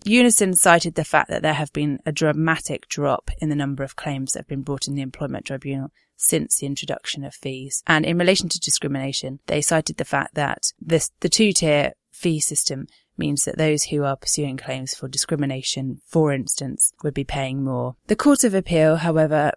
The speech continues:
rejected Unison's claim, and they decided that their claim had failed on the basis of a lack of evidence for what they were trying to claim. The Court of Appeal recognised that, yes, there has been a dramatic drop in claims, but they could see no evidence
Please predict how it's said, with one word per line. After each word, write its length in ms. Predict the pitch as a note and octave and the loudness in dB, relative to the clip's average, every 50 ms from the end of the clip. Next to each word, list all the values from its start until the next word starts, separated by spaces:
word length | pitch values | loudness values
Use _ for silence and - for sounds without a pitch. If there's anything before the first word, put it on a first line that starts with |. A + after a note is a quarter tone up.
| _ - | _ -6
rejected 680 | E3+ D#3 - F#3+ - - - - E3+ D#3+ D#3+ D#3+ - - | -4 0 2 2 2 2 0 -2 0 0 0 0 -2 -4
Unison's 500 | - F3 E3+ D#3+ D3+ - - D3+ D3 D3+ | -2 0 0 0 0 0 -2 -2 -2 -4
claim, 500 | - - - E3 D#3+ D#3+ D#3+ D#3+ D#3+ E3 E3 _ - | -6 -4 -2 0 2 2 2 2 0 -2 -6 _ -2
and 380 | - F#3+ F#3+ F#3 F#3+ F3+ - - _ | 0 2 2 2 2 0 -2 -4 _
they 120 | - G3+ G#3 | 2 2 4
decided 520 | F#3 G3 - - G#3+ G#3 G3+ G3+ F#3 F3+ | 4 4 4 4 6 6 4 2 0 0
that 180 | F3 D#3+ - _ _ _ - | 0 0 0 _ _ _ -2
their 160 | F3+ F3 - | -2 -2 0
claim 180 | - F#3+ F#3 | 0 -2 0
had 140 | E3+ E3 - | 0 -2 -4
failed 280 | - - F3 E3 D#3+ D#3+ | -2 -2 2 2 2 2
on 140 | D#3+ D#3+ D#3+ | 2 0 0
the 80 | D#3 | 0
basis 380 | D#3+ D#3+ D#3 D#3 - - - - | 0 -2 -4 -4 -4 -4 -4 -4
of 100 | D3 D3+ | -4 -2
a 40 | D#3 | -2
lack 280 | D#3 D#3 D3+ - - | -2 -2 -2 -4 -6
of 100 | D#3+ C#3+ - - | -10 -10 -6 -4
evidence 600 | D#3 D3+ D3 D3+ C#3+ C#3 C3+ - - - - - _ | -4 -4 -2 -4 -4 -4 -4 -2 -2 -4 -4 -4 _
for 120 | - D#3 | -8 -6
what 180 | C#3+ C3 - - | -4 -4 -6 -4
they 140 | C#3+ C#3+ | -6 -4
were 160 | C#3 C#3 C#3 - | -4 -6 -8 -8
trying 440 | - - - C#3+ C#3 C3+ C3+ C#3 - - | -8 -6 -6 -6 -6 -6 -8 -8 -4 -4
to 280 | - - C3+ C3 C3 _ - | -4 -4 -4 -10 -12 _ -16
claim. 580 | - - - D3+ C#3+ C3+ C3 C3 B2+ B2 C3 _ _ | -16 -10 -8 -6 -6 -6 -6 -6 -8 -10 -12 _ _
The 100 | - F#3 | 0 0
Court 160 | - - C4 G#3+ | 8 8 8 8
of 60 | F#3 | 8
Appeal 260 | F#3 - F3+ F3+ F3 | 4 2 4 2 4
recognised 680 | E3 F3 F3 D#3 - - D#3+ E3+ E3 D3+ D3+ D#3 - - | 6 6 4 4 4 -2 0 2 2 2 2 2 0 0
that, 140 | B2+ - | -2 -2
yes, 300 | D3+ E3+ E3 D#3+ C#3+ - | 2 4 4 4 4 2
there 120 | - E3+ D3 | 0 0 -2
has 180 | D3+ D3+ D3+ | -4 -4 -6
been 160 | - - C#3 C#3 | -6 -6 -6 -6
a 80 | C#3+ | -4
dramatic 500 | D3 - C#3+ C#3+ C#3+ C3+ - - A2 - | -4 -2 -2 -2 -2 -2 -4 -8 -10 -8
drop 300 | - - D3+ C3+ - - | -6 -6 -4 -4 -2 -4
in 160 | C#3 C3+ A#2 | -4 -4 -6
claims, 540 | A2+ - - D3 C#3+ C#3+ D3 D3 D3 - - - - - - - _ _ | -8 -8 -8 -6 -4 -4 -4 -2 -2 -2 -4 -4 -14 -20 -20 -20 _ _
but 120 | - - | -2 2
they 100 | F3 F3+ | 2 2
could 180 | - - F#3 E3+ | 4 4 2 2
see 220 | - - G3 F#3 | 2 0 2 2
no 260 | F#3 F#3 F#3 F3+ F3+ E3+ | 4 4 4 4 4 4
evidence 680 | - E3+ E3+ D#3 D#3+ D3+ D3+ D3 C#3 - - - - | 4 4 4 2 0 0 0 -2 0 2 0 0 0